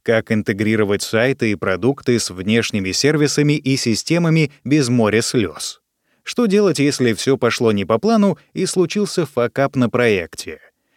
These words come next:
И как, чёрт побери, понять всё то, что ежедневно говорит тебе команда на своём айтишном языке?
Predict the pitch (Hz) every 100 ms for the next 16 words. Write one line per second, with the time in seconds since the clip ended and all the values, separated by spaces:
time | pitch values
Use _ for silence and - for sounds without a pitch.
0 | _ 104 139 254 254 - 226 160 170 156
1 | 196 160 127 131 180 143 - - 107 -
2 | 170 185 160 _ _ - - 185 - 131
3 | 160 143 131 117 160 135 120 107 98 101
4 | 151 - 113 107 101 101 160 175 156 165
5 | 143 170 - 156 139 160 160 127 127 113
6 | - 117 - 104 98 104 95 104 - 85